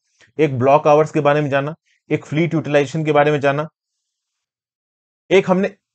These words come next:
एयरलाइन इमरजेंसी फ्रीक्वेंसी एक सौ इक्कीस पॉइंट पांच मेगाहर्ट्ज, जिसको गार्ड फ्रीक्वेंसी बोलते हैं,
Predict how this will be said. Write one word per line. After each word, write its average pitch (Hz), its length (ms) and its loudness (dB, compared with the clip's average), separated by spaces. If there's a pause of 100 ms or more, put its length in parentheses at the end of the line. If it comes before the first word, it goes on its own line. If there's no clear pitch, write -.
(400)
एयरलाइन 190 520 2
इमरजेंसी 170 500 0
फ्रीक्वेंसी 160 600 -4
एक 160 180 -2
सौ 185 120 -2
इक्कीस 165 360 -4
पॉइंट 165 320 -4
पांच 170 260 -2
मेगाहर्ट्ज, 143 420 0
जिसको 143 280 -4
गार्ड 127 280 0
फ्रीक्वेंसी 135 480 -4
बोलते 107 300 -4
हैं, 123 120 -8